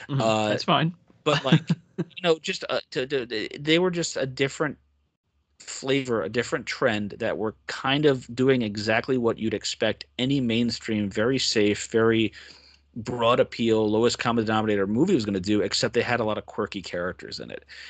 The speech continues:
Speaker 1: Yeah.
Speaker 2: And some of those really rubbed me the wrong way. Granted, I was in my twenties. Somehow, I know it's hard to believe, I was a bigger asshole back then, I like to think.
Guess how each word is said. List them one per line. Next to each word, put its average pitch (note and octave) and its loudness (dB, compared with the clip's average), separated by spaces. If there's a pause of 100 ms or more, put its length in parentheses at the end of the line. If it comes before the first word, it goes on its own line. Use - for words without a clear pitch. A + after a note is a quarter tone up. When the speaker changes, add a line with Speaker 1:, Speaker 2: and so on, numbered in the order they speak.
Speaker 1:
Yeah. A#2+ 0
Speaker 2:
And A2 2
some D#3+ 4
of D#3+ 8
those C3 0
really A2+ 0
rubbed G2+ -2
me G2+ -2
the G2 -6
wrong F#2+ -4
way. F#2+ -8
Granted, - -2
I - -10
was F#2 -6
in G#2 -2
my G2 -2
twenties. B2 0 (280)
Somehow, C#3 2
I G#2 -6
know A2 0
it's G#2+ -6
hard G#2+ -6
to A#2+ -8
believe, A#2+ 0
I F#2 -6
was F#2 -6
a G2 -4
bigger G2+ 0
asshole B2+ 2
back G2+ -2
then, G2 -4
I F2 -8
like F2+ -12
to - -14
think. G2+ -10